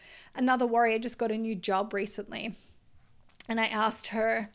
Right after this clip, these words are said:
you know, how she was feeling about it. She was really excited. And I said, "What are you doing to celebrate?" She's like, "Oh, we had a celebratory drink." And I said, "No, like,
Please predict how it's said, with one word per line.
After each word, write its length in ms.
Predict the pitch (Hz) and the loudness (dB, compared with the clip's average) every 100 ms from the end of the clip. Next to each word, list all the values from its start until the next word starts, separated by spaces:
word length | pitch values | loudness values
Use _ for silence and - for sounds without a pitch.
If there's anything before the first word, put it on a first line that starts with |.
| _ - - - | _ -20 -20 -14
you 80 | - | -4
know, 40 | 247 | 0
how 160 | 226 | 0
she 160 | 233 269 | 0 -2
was 160 | 247 | -4
feeling 320 | - 220 233 226 | -4 -4 -2 0
about 280 | 220 214 | 2 2
it. 140 | 233 226 | 2 -2
She 100 | 240 | -6
was 140 | 202 | -4
really 260 | 208 196 254 | -4 -2 -2
excited. 760 | 262 - 214 208 214 220 226 - | -2 -4 0 0 -2 -4 -4 -8
And 120 | 240 | -8
I 40 | 214 | -6
said, 240 | 214 214 | -6 -4
"What 100 | 226 | -2
are 60 | 254 | -2
you 100 | 247 | -2
doing 260 | 247 220 | -2 -2
to 120 | 214 202 | -4 -4
celebrate?" 840 | - 202 226 214 - - - - - _ - - _ _ | -4 -2 -4 -6 -10 -12 -16 -16 -20 _ -20 -20 _ _
She's 240 | - 311 302 | -10 -4 -2
like, 140 | 381 | -2
"Oh, 200 | 415 415 | 0 2
we 100 | 403 | 2
had 160 | 381 427 | 2 2
a 60 | 381 | 2
celebratory 760 | - 240 240 247 247 226 202 | 2 2 2 -2 0 0 0
drink." 800 | 202 240 269 247 277 - - - - | -2 -2 -2 -4 -10 -16 -18 -18 -6
And 100 | 226 | -4
I 60 | |
said, 240 | 220 226 214 | -4 -4 -2
"No, 480 | 214 220 226 226 208 | -2 0 0 0 0
like, 340 | 196 190 - | -4 -6 -14